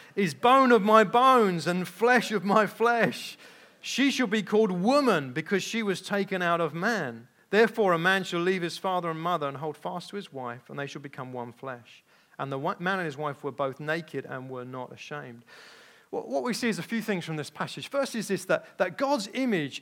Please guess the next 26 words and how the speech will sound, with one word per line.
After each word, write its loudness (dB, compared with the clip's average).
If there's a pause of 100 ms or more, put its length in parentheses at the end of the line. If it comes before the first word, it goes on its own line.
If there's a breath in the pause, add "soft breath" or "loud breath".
is -4
expressed -4
in -2
men 0
and -2
women -4
together. -4 (480 loud breath)
It 0
says, 6
"God 6
said, 2
'Let 4
us -2
make 2
man 4
in 0
my, 0
in 2
our 8
image, 2 (140)
male 6
and 4
female 4
he 4
made 4
them.'" -8